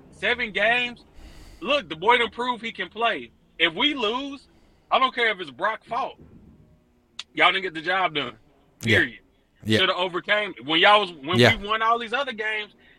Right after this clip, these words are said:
Speaker 1: that nobody had. And then you know what people gonna say? "Well, Brock better than Jimmy anyway. Y'all went further with Jimmy at, at, at quarterback." So the excuses, all the excuses is off the table, and this team
Speaker 2: Yeah.
Speaker 1: knows that.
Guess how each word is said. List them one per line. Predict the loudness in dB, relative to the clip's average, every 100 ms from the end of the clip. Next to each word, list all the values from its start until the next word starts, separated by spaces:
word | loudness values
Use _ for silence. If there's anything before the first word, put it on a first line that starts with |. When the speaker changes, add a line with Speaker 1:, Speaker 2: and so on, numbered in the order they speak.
| _ -12
Speaker 1:
that | -8
nobody | 0 4 4 4
had. | 0 0
And | 2
then | 4
you | 2
know | 0
what | -2
people | -6 -8
gonna | -8 -8
say? | -6 -6 -6 _ -12
"Well, | -10
Brock | -4 -2 -4
better | -4 -2 -2 -4
than | -8
Jimmy | -8 -10 -8 -8
anyway. | -8 -6 -4 -2
Y'all | 0 0
went | -2 -6
further | -2 -2 -2 -6 -10 _ _
with | -10 -6
Jimmy | -6 -6 -4
at, | -6 -6 -6
at, | -6 -6
at | -8
quarterback." | -6 -6 -4 -6 -8 -8 _ _
So | 0 2
the | 4
excuses, | 0 0 -2 -2 -4
all | 0 2
the | 0
excuses | -4 -6 -8 -8 -12
is | -6 -2
off | -2 -4
the | -6
table, | -4 -4 -4 -2
and | 0
this | -2
team | -4 -4 0
Speaker 2:
Yeah. | 2
Speaker 1:
knows | 2 2 -4
that. | -2 -4